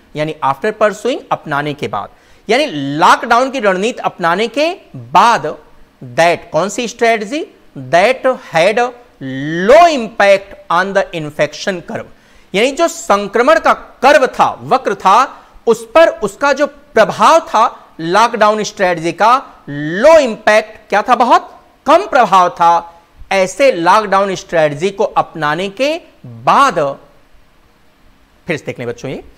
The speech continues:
यानी आपने क्या किया? लॉकडाउन स्ट्रेटजी को अपनाया। ऐसे स्ट्रेटजी को अपनाने के बाद वो स्ट्रेटजी that had low impact, जिसका कम प्रभाव था on the infection curve, किस पर?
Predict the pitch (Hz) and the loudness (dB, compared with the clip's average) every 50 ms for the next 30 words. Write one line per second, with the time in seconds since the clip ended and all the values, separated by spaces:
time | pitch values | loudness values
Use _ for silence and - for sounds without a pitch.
0 | _ - - _ _ 143 165 180 196 208 - - 147 151 - 202 196 190 196 220 | _ -20 -20 _ _ -2 0 0 0 -2 -2 0 0 0 0 -2 -8 -4 -2 -2
1 | 214 208 220 214 214 220 226 - - _ _ - _ - 139 139 147 147 151 165 | -2 -2 -2 -4 -4 -4 -4 -8 -16 _ _ -20 _ -12 -10 -6 -2 2 2 2
2 | 185 180 180 190 196 190 185 - - - - 156 156 156 151 151 180 196 196 196 | 2 2 0 -2 0 -2 -4 -8 -8 -2 2 2 2 2 0 -2 -4 -2 0 0
3 | 180 175 - 180 175 170 170 180 190 - - - _ _ _ _ _ - 180 190 | -2 0 -2 -4 -2 -2 0 -2 -4 -6 -10 -20 _ _ _ _ _ -2 -2 -2
4 | 190 - - 262 240 - - - 185 175 175 175 190 220 196 208 170 - - 170 | 0 0 -2 -2 -2 -2 -4 0 0 0 0 0 -4 -4 -2 -2 -2 -2 -2 -2
5 | 165 170 185 202 196 180 151 131 131 156 180 214 196 131 120 - - _ _ _ | -2 -2 -2 -4 -4 -4 -6 -2 2 2 2 2 2 -2 -6 -16 -20 _ _ _
6 | _ 127 131 185 262 285 254 - - - 196 185 175 160 147 151 185 214 240 254 | _ -8 0 2 4 4 2 0 -4 0 2 2 2 0 -2 -4 -4 -4 -4 -8
7 | 240 - _ _ _ 151 131 127 165 190 233 240 - 185 - - 180 185 214 208 | -12 -18 _ _ _ -18 -4 0 2 2 2 2 -2 -6 -4 0 0 0 2 2
8 | 190 170 - - - - - - - 143 139 143 151 170 202 247 262 254 240 226 | 0 -2 -2 -4 -10 -20 -20 -18 -14 -12 -10 -8 -4 2 6 6 6 6 4 0
9 | - - 226 208 214 214 - 165 147 151 - - 160 - - - - - _ _ | -6 -4 -4 -2 -2 -4 -8 -10 -12 -8 -2 -2 -2 -2 -4 -12 -20 -20 _ _
10 | - 214 247 269 269 262 254 240 208 220 226 226 226 226 226 226 214 208 220 - | 2 2 2 2 0 -2 -2 -2 2 4 4 4 4 2 -2 -2 -2 -2 -2 -6
11 | - - _ _ _ _ 175 185 185 185 170 160 147 143 - - 147 - - - | -14 -20 _ _ _ _ -4 -2 -2 -2 -4 -4 -4 -6 -6 -6 -6 -6 -6 -8
12 | 226 220 214 220 220 202 202 - 185 - - 285 311 | -8 -8 -4 -2 -4 -4 -4 -6 -12 -6 0 0 0